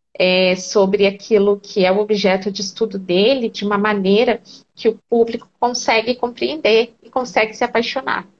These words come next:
sabe? Ele, pra mim, ele era assim, ele e o Carl Sagan são, assim, os mestres, assim, pra mim, da divulgação científica.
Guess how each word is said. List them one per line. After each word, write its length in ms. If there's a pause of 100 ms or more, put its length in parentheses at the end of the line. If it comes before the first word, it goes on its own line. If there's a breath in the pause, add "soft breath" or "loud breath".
(160)
sabe? 380
Ele, 400
pra 160
mim, 240
ele 140
era 220
assim, 360
ele 200
e 40
o 40
Carl 240
Sagan 540
são, 260
assim, 260
os 140
mestres, 600
assim, 300
pra 160
mim, 200
da 140
divulgação 520
científica. 760